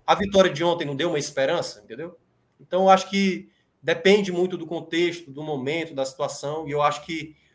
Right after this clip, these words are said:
às vezes, o percentual isolado, ele não representa uma curva de tendência, uma,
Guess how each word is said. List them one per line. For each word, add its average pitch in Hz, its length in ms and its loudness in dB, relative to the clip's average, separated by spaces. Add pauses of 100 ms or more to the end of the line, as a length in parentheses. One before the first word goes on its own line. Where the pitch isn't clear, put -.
(120)
às 135 180 2
vezes, 151 260 -2
o 175 80 -4
percentual 165 640 2
isolado, 180 840 2 (280)
ele 139 180 -6
não 160 160 -2
representa 156 1000 -2 (320)
uma 139 200 -4
curva 160 360 -2
de 143 120 -8
tendência, 151 760 -2
uma, 135 380 0